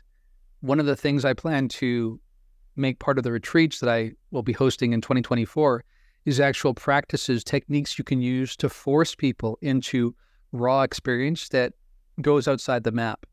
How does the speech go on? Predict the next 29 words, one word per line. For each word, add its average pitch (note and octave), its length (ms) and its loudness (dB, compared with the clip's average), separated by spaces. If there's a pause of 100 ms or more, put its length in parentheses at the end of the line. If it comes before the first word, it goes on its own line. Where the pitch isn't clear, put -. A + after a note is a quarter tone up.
(500)
So C#3 220 2
I C#3+ 120 6
actually D3+ 300 0
started C3 220 0
practicing C3 480 0
this B2 180 -2
over B2 80 -2
the A#2+ 80 0
last A#2+ 240 2
few A#2+ 100 -6
years B2+ 300 -2
with A#2 100 -8
people B2+ 220 -2
I'm A#2 120 0
close D3 320 2
to, B2 240 -4 (380)
where C#3+ 100 -2
basically D3 380 0
we C3+ 140 0
learn C#3 300 0
these C3 240 -2
tricks - 440 -2
to, C3 260 0
on B2+ 120 0
the A#2 100 -4
spur - 440 0
of D3+ 80 2
a D3 60 2
moment, C3+ 360 -2